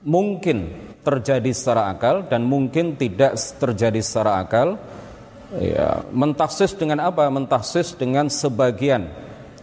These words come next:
apa yang mungkin berlaku baginya. Ya, mentaksis dengan sebagian dari apa yang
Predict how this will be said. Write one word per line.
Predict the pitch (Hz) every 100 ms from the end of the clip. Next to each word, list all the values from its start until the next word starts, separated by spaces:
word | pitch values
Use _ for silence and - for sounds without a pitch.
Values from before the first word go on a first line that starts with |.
| - - - 123
apa | 123 123 147 147
yang | 147 123 127 135 139 147 147 - - - -
mungkin | 120 156 170 147 165 180 208 220 - - - - - - -
berlaku | - 135 127 123 131 135
baginya. | 110 92 98 87 73 69 - - - -
Ya, | 90 120 - - - - -
mentaksis | 123 117 120 - - 147 175 - - -
dengan | 120 120 139 160 165 - - -
sebagian | - - 131 107 120 98 127 151 139
dari | 117 127
apa | 131 123 117 147 151
yang | 139 131 131